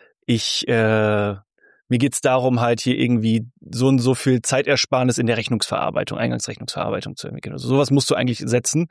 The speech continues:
Ähm, das hatten wir bei den Chatbots natürlich auch irgendwie. Wir haben uns halt sowas überlegt wie, ja, der Außendienstler ruft heute halt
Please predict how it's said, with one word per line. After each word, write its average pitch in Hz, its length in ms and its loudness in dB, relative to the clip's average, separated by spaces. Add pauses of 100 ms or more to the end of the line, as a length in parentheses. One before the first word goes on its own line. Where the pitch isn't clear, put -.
(440)
Ähm, 117 200 2
das 113 100 0
hatten 175 160 0
wir 165 80 4
bei 143 80 4
den 127 100 0
Chatbots - 360 -2
natürlich 131 380 0
auch 143 140 0
irgendwie. 120 240 2
Wir 110 80 2
haben 110 80 2
uns 113 120 -2
halt 120 120 2
sowas 120 220 0
überlegt 117 340 0
wie, 120 100 2
ja, 120 120 2
der 113 160 2
Außendienstler 135 640 2
ruft 123 260 -2
heute 127 300 2
halt 117 220 2